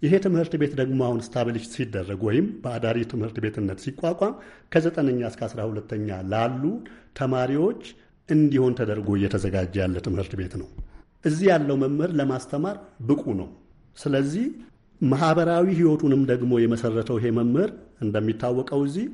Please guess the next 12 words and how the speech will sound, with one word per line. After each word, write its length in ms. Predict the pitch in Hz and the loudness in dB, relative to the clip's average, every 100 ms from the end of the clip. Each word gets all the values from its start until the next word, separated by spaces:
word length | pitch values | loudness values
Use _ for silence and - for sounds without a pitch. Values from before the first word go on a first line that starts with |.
| - - _ | -12 -20 _
ትልቅ 440 | - 240 214 185 185 - - - | -2 0 2 2 0 -8 -20 -6
የብድርና 640 | 113 110 110 110 113 110 110 | 0 0 0 -2 -2 0 -2
ቁጠባ 340 | 113 117 117 117 | -4 -8 -4 -4
ተቋም 360 | 123 - 127 156 | -4 -6 -4 -2
አለው። 280 | 170 175 196 - - - - - - | -2 -2 -4 -6 -20 -20 -20 -20 -14
እሱ 140 | - - | -10 -4
ብቻም 340 | 123 123 139 147 | -4 -4 -2 -2
አይደለም፣ 400 | 147 156 165 180 | 0 0 0 -2
ትልቅ 340 | - 104 123 - | -2 -2 -4 0
የእድር 340 | 139 135 151 | -2 0 -4
ተቋም 360 | - 160 160 165 | -4 -6 -4 -4
አለው። 280 | 165 170 | -2 -2